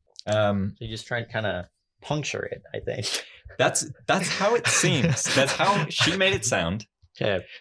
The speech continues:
Speaker 1: Okay, I guess first
Speaker 2: It's gonna
Speaker 1: step,
Speaker 2: go really well.
Speaker 1: you gotta, you're gonna wanna try to roll it a little bit.
Speaker 2: Why?
Speaker 1: You wanna get the juices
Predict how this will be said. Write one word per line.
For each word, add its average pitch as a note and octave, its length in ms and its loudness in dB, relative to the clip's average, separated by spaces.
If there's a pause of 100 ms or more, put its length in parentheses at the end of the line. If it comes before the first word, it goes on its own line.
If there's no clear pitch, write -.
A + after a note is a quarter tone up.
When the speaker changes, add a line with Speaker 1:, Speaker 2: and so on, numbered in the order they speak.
Speaker 1:
Okay, C#3 260 2
I B2 100 2
guess E3 180 2
first F3+ 300 0
Speaker 2:
It's - 80 0
gonna A#2+ 160 2
Speaker 1:
step, C3 80 -2
Speaker 2:
go B2 120 2
really A2+ 240 2
well. E2+ 180 -2
Speaker 1:
you A#2 80 2
gotta, C#3 260 0 (100)
you're A2 160 2
gonna C#3 160 0
wanna B2+ 200 0
try A2 200 -2
to F#2 80 2
roll F2+ 400 0
it - 100 -4
a E2+ 80 -2
little E2+ 240 -2
bit. - 200 -10
Speaker 2:
Why? F2 360 -2 (680)
Speaker 1:
You A2+ 140 0
wanna D#3 160 0
get D#3+ 160 -2
the A#2+ 80 0
juices G2+ 500 2